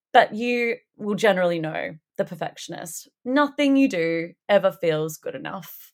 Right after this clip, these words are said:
And it's very hard for the perfectionist to celebrate any wins. They struggle to celebrate themselves, but very, very quick to criticize themselves. So by now, you may have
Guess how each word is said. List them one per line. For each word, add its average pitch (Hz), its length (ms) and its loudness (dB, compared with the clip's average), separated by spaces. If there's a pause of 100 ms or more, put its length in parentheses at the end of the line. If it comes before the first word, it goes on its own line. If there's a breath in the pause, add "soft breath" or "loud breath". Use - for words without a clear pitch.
(800)
And 208 200 0
it's - 120 -8
very 226 320 4
hard 220 240 2
for 214 80 -10
the 202 80 -8
perfectionist 202 680 -6
to 185 140 -8
celebrate 175 540 0
any 170 200 -4
wins. 247 600 0 (640 loud breath)
They 202 380 4
struggle 247 320 2
to 247 60 0
celebrate 190 400 4
themselves, 175 640 -2
but 180 200 2
very, 220 340 2
very 185 300 2
quick - 420 -4
to 170 140 -6
criticize 165 500 -4
themselves. 170 600 -10 (1040 loud breath)
So 240 520 4 (380)
by 269 280 6
now, 208 440 -2 (760)
you 226 420 -2
may 190 420 0
have 185 540 0